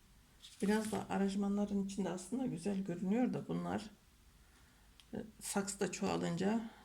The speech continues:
çok şey yapmıyor böyle. Diğer bitkilerin yerini kapladığı için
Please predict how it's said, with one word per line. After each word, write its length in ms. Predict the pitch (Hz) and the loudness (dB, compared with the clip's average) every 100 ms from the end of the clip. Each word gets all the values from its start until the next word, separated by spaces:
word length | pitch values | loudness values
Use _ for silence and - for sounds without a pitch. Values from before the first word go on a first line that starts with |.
| - - - - | -20 -20 -20 -14
çok 680 | - 190 202 214 - - - | -2 2 2 2 -4 -12 -8
şey 240 | - - 170 | -4 0 0
yapmıyor 480 | - - - - | 0 0 0 0
böyle. 360 | - 135 151 151 - - - - - - - | 0 0 0 -4 -8 -20 -20 -20 -20 -10 0
Diğer 300 | 180 180 - | 2 2 0
bitkilerin 760 | - 165 156 147 165 220 220 - - | -4 0 2 2 4 2 0 -6 0
yerini 420 | 160 160 160 165 | 0 2 -2 -2
kapladığı 640 | 165 - 151 160 180 180 | -4 -2 -2 -2 0 0
için 460 | 180 185 185 240 | 0 -2 0 0